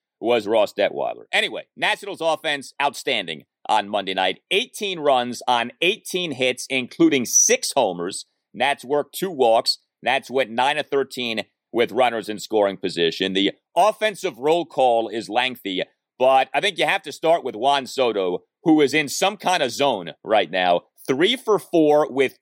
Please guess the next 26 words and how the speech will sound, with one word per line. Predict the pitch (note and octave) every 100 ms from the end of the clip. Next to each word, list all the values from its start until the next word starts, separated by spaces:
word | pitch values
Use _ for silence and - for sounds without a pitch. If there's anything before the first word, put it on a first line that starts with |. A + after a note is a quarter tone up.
| -
two | - B3 B3+ B3+ B3+ -
more | E3 F3+ F#3+
homers, | D#3 D#3+ D3 A#2+ G#2 G2+ -
a | A#2
double | F2+ C#3+ D3+ D#3+ D3+
and | C#3 B2
a | A2
walk. | G2 B2 B2+ - A2+
And | A2
the | G2
theme | - E3 E3 E3 D3+ _ _ -
that | A#2 -
continues | A2+ - D#3 D3+ D3 -
to | A2
stand | - B2 B2 G#2+
out, | A2 G2+ _ -
that | D3 -
continues | C#3+ - F#3+ G#3+ G#3+
to, | -
like, | D3 C3
slap | - - D3 F3+ -
you | C#3
right | B2 C#3
across | B2+ C3 B2 -
the | G#2
face, | A#2 G#2 G2